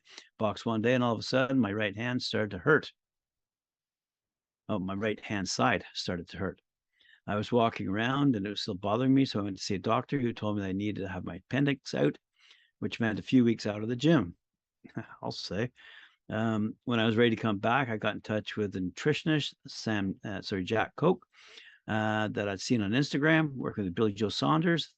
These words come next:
uh, and I taught, I, and I had about eight kilograms to lose,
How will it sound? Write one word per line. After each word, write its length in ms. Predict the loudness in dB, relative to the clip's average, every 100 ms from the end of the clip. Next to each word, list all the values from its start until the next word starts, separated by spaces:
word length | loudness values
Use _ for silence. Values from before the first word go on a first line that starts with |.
| _ _ _ _ _ -8
uh, 300 | -4 -2 -4 -4
and 200 | -6 -4
I 120 | -6
taught, 300 | -2 -2 -2
I, 160 | -4 -8 _ _ _ _ _ -6
and 180 | -4 -4
I 80 |
had 220 | -2 -2 0
about 240 | -2 -2 -6 -2
eight 200 | 0 2
kilograms 440 | 2 4 2 -2
to 80 | -2
lose, 440 | 4 4 4 0